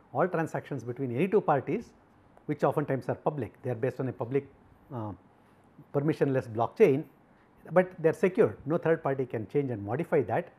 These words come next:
because they are secured using cryptography in various forms. All versions of cryptography, I devoted a full session on cryptography for this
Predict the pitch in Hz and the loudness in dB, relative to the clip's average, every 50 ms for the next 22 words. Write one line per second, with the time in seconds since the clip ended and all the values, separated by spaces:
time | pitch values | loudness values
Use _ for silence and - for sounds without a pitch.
0 | _ _ _ - 139 135 131 120 127 123 - - 120 - - 127 120 113 104 95 | _ _ _ -8 -4 -2 -2 0 0 -2 -2 -4 -6 -4 -4 -4 -4 -4 -4 -4
1 | 143 247 247 - - _ _ _ _ _ - 117 104 - 123 95 - 98 - - | -6 -6 -8 -8 -14 _ _ _ _ _ -16 -14 -10 -10 -10 -10 -10 -10 -10 -8
2 | 214 226 214 202 202 185 165 151 - - - 110 95 - - - - - _ _ | -6 -2 0 2 4 4 4 4 2 0 -4 -10 -10 -10 -14 -20 -20 -20 _ _
3 | - - - - - _ _ - - - 135 165 202 240 240 214 202 - - 214 | -20 -20 -20 -20 -20 _ _ -14 -4 2 4 8 8 8 8 6 4 4 4 2
4 | 185 - 180 - - - 151 - - 165 143 139 123 - 120 107 - - 127 127 | 2 2 -2 -2 -2 -4 -4 -2 0 0 0 0 -2 -4 -4 -10 -6 -4 -2 2
5 | 135 143 151 147 151 139 113 - - 147 131 - 139 - - 208 160 131 135 127 | 2 2 2 2 0 -4 -4 -2 -4 -4 -4 -4 -6 -4 -2 -2 -2 -4 -4 -8
6 | 120 - - 131 - - - 123 117 - 135 120 - - 107 95 110 107 | -10 -8 -10 -10 -6 -6 -4 -4 -4 -4 -6 -8 -8 -8 -12 -10 -10 -10